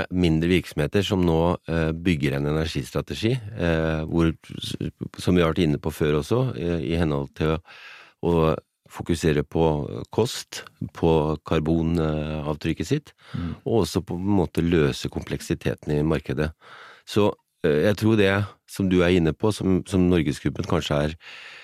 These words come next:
Speaker 1: veldig langt fremme på, men det å sette seg mål, eh, om du er en liten eller stor virksomhet, men sette seg noen,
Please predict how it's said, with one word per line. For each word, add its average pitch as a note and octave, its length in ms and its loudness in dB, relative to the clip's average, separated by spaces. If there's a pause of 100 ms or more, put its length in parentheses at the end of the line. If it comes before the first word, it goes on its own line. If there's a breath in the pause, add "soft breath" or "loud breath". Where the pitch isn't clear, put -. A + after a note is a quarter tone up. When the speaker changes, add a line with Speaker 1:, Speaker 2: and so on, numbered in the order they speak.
(220 loud breath)
Speaker 1:
veldig E2 400 0
langt D#2+ 180 0
fremme D#2 260 0
på, A2 120 0
men G#2 140 2
det F2 100 4
å E2+ 60 2
sette - 440 -4
seg - 180 -2
mål, A2+ 300 2 (800 loud breath)
eh, F#2 140 2
om F2+ 180 2
du F2+ 80 4
er F2 120 4
en F2+ 100 4
liten D#2 340 0
eller E2 160 2
stor E2 240 2
virksomhet, E2+ 560 -2
men F#2 160 -2
sette F#2 320 -2
seg D#2 160 0
noen, E2+ 240 2